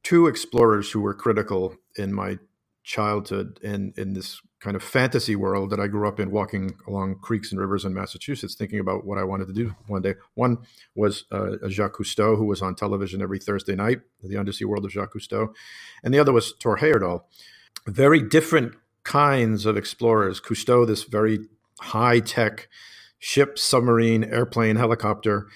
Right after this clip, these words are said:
uh, explorer, scuba tanks and all of that. And, and all of that was wonderful. Uh, and then you had Heyerdahl, who was trying to recreate vessels with materials from prehistoric peoples to see if, if they could do more than, say, be, be coasting along coastlines, but in fact could cross entire oceans.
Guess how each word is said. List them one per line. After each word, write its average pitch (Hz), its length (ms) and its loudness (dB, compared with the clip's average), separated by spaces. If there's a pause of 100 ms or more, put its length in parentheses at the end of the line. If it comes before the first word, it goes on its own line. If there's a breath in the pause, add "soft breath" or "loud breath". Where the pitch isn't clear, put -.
(280 loud breath)
uh, 117 180 -6
explorer, 104 800 2
scuba 113 420 2
tanks 107 380 -2
and 104 80 -4
all 98 120 -2
of 98 100 -4
that. 101 280 -2
And, 101 180 -6
and 104 200 -2
all 127 180 6
of 120 60 6
that 113 120 4
was 110 160 -4
wonderful. 104 540 -2 (140)
Uh, 101 420 -2
and 120 160 0
then 127 220 0
you 120 140 -2
had 104 160 -2
Heyerdahl, 196 380 -2
who 110 60 -2
was 107 160 -2
trying 120 220 -2
to 110 100 -6
recreate 120 640 -2
vessels 98 480 -8 (200 soft breath)
with 107 200 2
materials 123 460 2
from 104 140 -6
prehistoric 113 540 0
peoples 123 340 -4
to - 80 -10
see 127 140 -4
if, 123 280 -2 (400 loud breath)
if 139 140 -2
they 131 100 2
could 120 160 0
do 113 160 2
more 113 240 4
than, 107 180 2
say, 101 280 0 (300)
be, 110 180 0
be 110 180 -4
coasting 120 400 -2
along 101 220 0
coastlines, 117 600 0
but 110 200 -4
in 110 100 -2
fact 107 320 0
could 104 160 -4
cross 101 340 -2
entire 98 360 -4
oceans. 110 440 -2